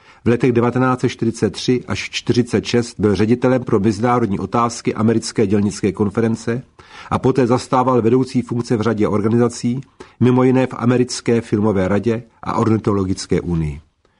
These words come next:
V roce devatenáct set čtyřicet pět uveřejnil pak knihu Vycestování na žádost, popisující svou činnost ve Francii během války.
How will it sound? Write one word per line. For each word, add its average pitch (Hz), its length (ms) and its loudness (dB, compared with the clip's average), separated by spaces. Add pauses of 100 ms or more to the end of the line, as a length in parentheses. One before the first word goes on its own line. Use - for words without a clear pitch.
(320)
V 110 40 0
roce 117 220 2
devatenáct 156 540 0
set 156 80 0
čtyřicet 143 480 -2
pět 131 280 -2
uveřejnil 143 500 2
pak 143 220 -4
knihu 101 420 0 (380)
Vycestování 143 840 2
na 143 140 2
žádost, 85 720 -4 (460)
popisující 160 640 0
svou 160 200 2
činnost 151 260 0
ve 156 100 4
Francii 127 440 2
během 127 280 2
války. 90 480 -2